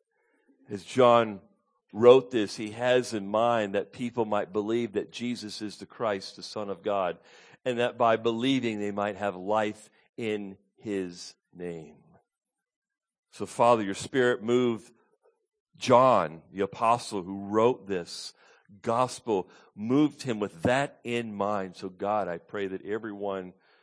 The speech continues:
who is in ear's distance of this message, of this passage this morning, would walk away, if they don't know now, knowing Jesus Christ as their Lord and Savior. That is the ultimate intent. It is the ultimate purpose of this passage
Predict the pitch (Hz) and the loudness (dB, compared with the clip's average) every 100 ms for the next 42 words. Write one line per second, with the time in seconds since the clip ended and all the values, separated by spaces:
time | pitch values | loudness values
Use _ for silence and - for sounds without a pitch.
0 | _ - 104 104 101 98 - 113 110 101 | _ -6 -4 -4 -6 -12 -10 -8 -8 -10
1 | - 117 - 107 95 - 101 98 - 101 | -6 -6 -6 -12 -12 -12 -10 -10 -12 -8
2 | 101 101 104 92 87 92 - - 101 101 | -8 -8 -14 -16 -18 -18 -18 -14 -14 -14
3 | 98 90 95 98 98 92 85 85 _ _ | -20 -20 -20 -12 -10 -10 -14 -20 _ _
4 | _ _ _ _ _ _ _ _ _ _ | _ _ _ _ _ _ _ _ _ _
5 | - 104 92 101 104 107 101 98 95 90 | -14 -6 0 0 0 -4 -2 -2 -4 -6
6 | 95 92 101 113 117 107 110 107 90 80 | -10 -6 -6 -6 -10 -10 -10 -10 -10 -10
7 | 76 78 _ _ 95 98 95 85 80 - | -12 -16 _ _ -10 -6 -6 -6 -14 -16
8 | 85 - - - 85 78 - 76 78 80 | -16 -16 -20 -14 -14 -14 -16 -20 -18 -16
9 | 76 71 73 - 80 76 80 80 _ _ | -16 -16 -20 -20 -18 -20 _ _ _ _
10 | _ _ _ _ _ 110 98 92 98 98 | _ _ _ _ _ -6 -4 -6 -6 -4
11 | 104 92 87 85 73 - - 101 - - | -4 -10 -14 -14 -20 -18 -14 -14 -14 -20
12 | _ _ 107 92 85 85 95 - 87 87 | _ _ -10 -10 -6 -6 -6 -8 -14 -14
13 | - - 147 - 80 - 80 87 - - | -12 -6 -6 -6 -14 -16 -16 -16 -18 -14
14 | 127 120 - 87 - | -14 -14 -18 -20 -20